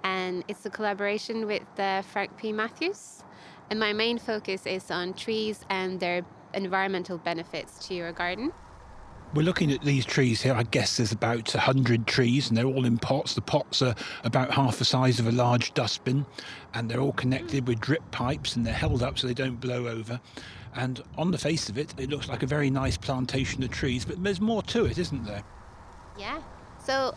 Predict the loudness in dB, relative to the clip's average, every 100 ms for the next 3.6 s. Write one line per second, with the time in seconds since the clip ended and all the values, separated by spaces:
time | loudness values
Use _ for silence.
0 | 0 2 2 4 2 4 2 -2 0 -2
1 | 0 0 0 0 -2 0 0 2 0 -2
2 | -2 -2 -4 -6 -6 -6 -8 -4 -4 -2
3 | -2 -4 -6 -6 -6